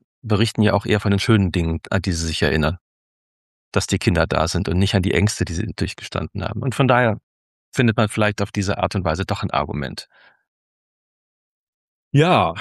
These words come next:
gut, also einmal der Tetrapharmakos.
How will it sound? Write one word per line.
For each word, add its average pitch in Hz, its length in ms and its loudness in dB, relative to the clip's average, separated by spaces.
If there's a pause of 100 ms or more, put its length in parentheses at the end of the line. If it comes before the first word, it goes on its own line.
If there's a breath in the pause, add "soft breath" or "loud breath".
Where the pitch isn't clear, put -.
(160 loud breath)
gut, 131 460 2
also 113 540 0 (1040 loud breath)
einmal 117 260 4
der 107 560 2
Tetrapharmakos. 95 1000 -2